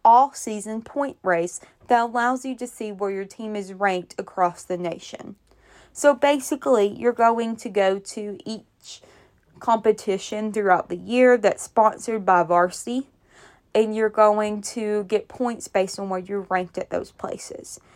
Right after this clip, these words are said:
These teams will compete in youth, junior, senior, junior co-ed, and senior co-ed, which will all be divided again regionally. And when they're divided regionally, junior and senior co-ed will be put together.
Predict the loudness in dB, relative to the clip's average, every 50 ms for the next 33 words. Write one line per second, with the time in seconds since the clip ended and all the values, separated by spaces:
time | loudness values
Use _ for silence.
0 | _ _ _ _ _ _ 0 2 2 2 0 -2 -2 0 2 2 0 0 0 -2
1 | -2 -4 -6 -8 -6 -6 -6 -8 -8 -8 -6 -6 -4 -4 -4 -2 -2 -4 -4 -6
2 | -8 -18 -20 _ _ _ _ -16 -10 -6 -4 -4 -4 -4 -4 -4 -4 -6 -8 _
3 | _ -12 -8 -4 -4 -2 -2 -2 -2 -4 -4 -6 -8 -12 _ -10 -8 -4 -2 -2
4 | -2 -4 -4 -2 0 2 2 2 2 2 0 -2 -4 -6 -8 -8 -6 -6 -4 -4
5 | -2 -4 -4 -4 -4 -4 -4 -2 -2 -2 -4 -4 -6 -8 -12 _ -20 -20 _ _
6 | 2 2 2 2 2 0 4 6 6 6 4 2 -2 -4 -4 -4 0 4 4 6
7 | 6 6 4 2 0 0 -2 -2 -2 -2 -2 -2 -2 -6 -8 -12 -10 -4 -2 -2
8 | -2 -2 -4 -10 -12 -10 -10 -10 -10 -10 -12 -14 -18 _ _ _ _ _ _ _
9 | _ -2 -2 0 0 -2 -4 -2 0 0 2 2 4 2 2 2 0 -2 -2 0
10 | 4 4 4 4 4 0 -2 -2 -2 -2 -2 -2 -4 -2 0 0 2 0 0 -2
11 | -4 -6 _ -18 _ _ -20 -18 -12 -8 -4 -2 -2 -2 -2 -2 -4 -4 -6 -8
12 | -8 -8 -6 -4 -4 -4 -6 -6 -4 0 0 2 4 2 2 2 0 -2 -4 -4
13 | -4 -6 -8 -10 -18 -14 -8 -6 -6 -6 -8 _ -14 -10 -6 0 2 2 2 2
14 | 2 0 -2 -2 -2